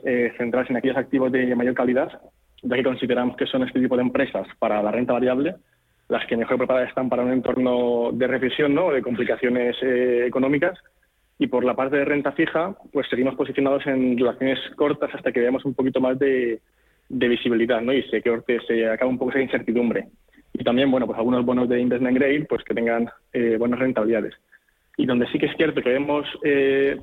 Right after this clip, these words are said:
muy buenas oportunidades desde hace dos meses, un mes y medio más o menos, es en bonos híbridos corporativos y sobre todo en convertibles contingentes financieros, ¿no? Los,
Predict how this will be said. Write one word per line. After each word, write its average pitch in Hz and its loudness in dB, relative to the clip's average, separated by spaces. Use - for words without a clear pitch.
muy 143 0
buenas 143 0
oportunidades 143 0
desde 123 0
hace 131 0
dos 120 -2
meses, 143 -2
un 131 2
mes 131 0
y 139 -4
medio 139 2
más 131 -4
o - -2
menos, 143 0
es 135 -2
en 139 4
bonos 143 2
híbridos 139 2
corporativos 143 0
y 131 -4
sobre 113 -2
todo 131 2
en 113 -2
convertibles 120 0
contingentes 131 -2
financieros, 127 0
¿no? 151 0
Los, 120 0